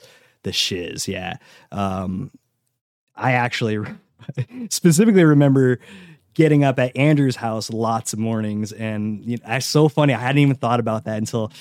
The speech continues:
uh, uh, I, I saw we've got our, uh, our new, uh,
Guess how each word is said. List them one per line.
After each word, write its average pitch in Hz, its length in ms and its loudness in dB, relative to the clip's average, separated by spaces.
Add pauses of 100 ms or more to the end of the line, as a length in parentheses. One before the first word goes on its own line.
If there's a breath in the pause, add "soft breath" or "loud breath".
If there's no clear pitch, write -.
(220 loud breath)
uh, 107 300 0 (480)
uh, 104 320 -4 (100)
I, 110 140 -2 (160)
I 139 120 2
saw 139 380 0 (280 loud breath)
we've 135 100 -2
got 120 240 2
our, 117 180 2
uh, 113 300 0
our 113 200 0
new, 117 380 2
uh, 107 360 -4